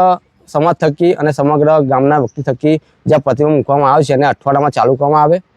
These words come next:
કારણ કે આજે કલેક્ટરે જે પ્રતિબંધ મૂક્યો છે એ તદ્દન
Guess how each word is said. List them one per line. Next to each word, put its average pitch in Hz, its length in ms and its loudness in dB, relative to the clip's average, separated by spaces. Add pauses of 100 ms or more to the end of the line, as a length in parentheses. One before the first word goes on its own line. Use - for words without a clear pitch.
(380)
કારણ 165 380 2
કે 180 200 2 (640)
આજે 165 460 2
કલેક્ટરે 165 600 0
જે 170 200 2 (440)
પ્રતિબંધ 160 280 0
મૂક્યો 165 380 0
છે 147 160 0 (960)
એ 156 180 2
તદ્દન 147 300 2